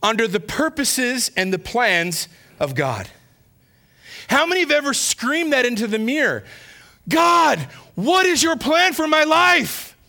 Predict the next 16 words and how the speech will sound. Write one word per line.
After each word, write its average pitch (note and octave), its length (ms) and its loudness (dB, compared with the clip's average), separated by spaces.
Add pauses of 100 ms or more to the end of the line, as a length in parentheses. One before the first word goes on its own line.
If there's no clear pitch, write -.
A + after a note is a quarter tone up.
(880)
What D#4 200 0
am F4+ 80 0
I F4+ 120 2
supposed D#4+ 400 0
to D#4 100 -2
do? C#4 540 0 (720)
Who F4 280 2
am F4+ 260 2
I? F3 440 2 (540)
What D4+ 180 0
is E4 120 -2
my D#4 220 0
purpose?" - 1120 -4 (1120)
It's A#2 100 -10
just E3+ 200 -6
me? G#3+ 280 -4